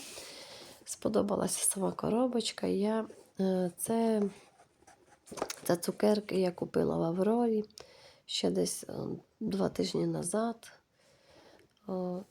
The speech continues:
і вчора, вчора ввечері від'їжджав мій син знову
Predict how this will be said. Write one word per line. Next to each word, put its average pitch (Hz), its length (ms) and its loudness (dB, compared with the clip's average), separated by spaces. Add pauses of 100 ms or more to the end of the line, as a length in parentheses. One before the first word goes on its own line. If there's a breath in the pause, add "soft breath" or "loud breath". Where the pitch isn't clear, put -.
(100)
і 240 240 6
вчора, 185 720 0 (460 loud breath)
вчора 196 420 4
ввечері 170 520 2
від'їжджав 175 600 2
мій 160 220 -2
син 151 340 -2
знову 160 480 -4